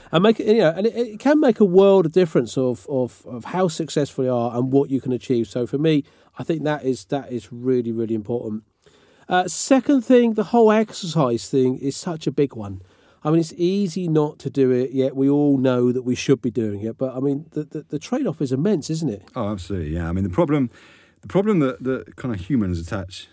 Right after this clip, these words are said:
Speaker 2: um, we, we attach more importance to avoiding short-term pain than, than to long-term pleasure or
Speaker 1: Yeah.
Speaker 2: benefit. So, um, let me think of,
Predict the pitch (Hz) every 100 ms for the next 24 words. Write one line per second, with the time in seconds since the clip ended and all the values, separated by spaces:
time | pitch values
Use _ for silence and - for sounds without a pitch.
0 | _ - _ 101 101 98 95 - _ _
1 | _ _ _ _ - 113 117 151 120 147
2 | 151 147 - 131 113 104 - 117 113 104
3 | 98 131 135 117 101 110 98 113 98 92
4 | 95 90 90 98 104 104 104 101 95 _
5 | - _ - 107 104 113 - 117 117 110
6 | 120 110 110 92 110 107 113 110 104 107
7 | 131 135 - - 113 117 - - _ _
8 | _ 113 117 117 113 135 - 110 107 101
9 | 113 - 104 107 98